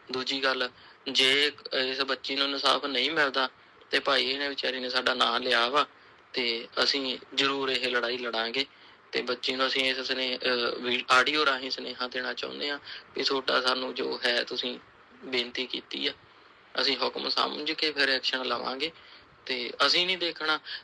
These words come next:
ਜ਼ਰੂਰੀ ਨਹੀਂ ਹੈ ਸਰਕਾਰ ਇੱਦਾਂ ਦੋਹਰਾ ਮਾਪਦੰਡ ਨਾ ਰੱਖੇ ਵੀ ਜਿਹੜੇ ਗਰੀਬ ਬੱਚੇ ਹੁੰਦੇ ਉਹਨਾਂ ਤੇ ਰਾਤੋਂ ਰਾਤ ਪਰਚਾ ਹੋ ਜਾਂਦਾ,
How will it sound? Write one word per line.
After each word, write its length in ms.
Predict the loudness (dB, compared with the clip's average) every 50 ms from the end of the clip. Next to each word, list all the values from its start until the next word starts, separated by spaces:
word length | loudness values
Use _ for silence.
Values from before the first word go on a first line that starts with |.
| -14 -8
ਜ਼ਰੂਰੀ 360 | -4 -2 -2 0 0 -2 -2 0
ਨਹੀਂ 120 | 0 2
ਹੈ 160 | 4 4 4
ਸਰਕਾਰ 400 | 4 2 0 2 4 4 4 6
ਇੱਦਾਂ 340 | 4 2 2 2 2 2 2
ਦੋਹਰਾ 320 | 2 -2 -2 0 2 2
ਮਾਪਦੰਡ 520 | 2 4 2 0 0 0 0 0 2 2 2
ਨਾ 220 | 2 4 4 4
ਰੱਖੇ 340 | 4 0 -4 -4 -4 -4 -2
ਵੀ 120 | -2 -4
ਜਿਹੜੇ 400 | -4 -2 -2 0 0 0 0 -2
ਗਰੀਬ 360 | -2 -2 0 0 0 0 0 0
ਬੱਚੇ 300 | -2 -2 -2 0 -2 -2
ਹੁੰਦੇ 220 | -2 -2 -2 -2
ਉਹਨਾਂ 240 | 0 2 2 2 2
ਤੇ 120 | 2 2
ਰਾਤੋਂ 280 | 2 0 0 0 0 0
ਰਾਤ 160 | 0 0 -2
ਪਰਚਾ 420 | -2 -2 -2 -2 0 0 0 0
ਹੋ 140 | 0 -2 -2
ਜਾਂਦਾ, 300 | -2 -4 0 0 0 0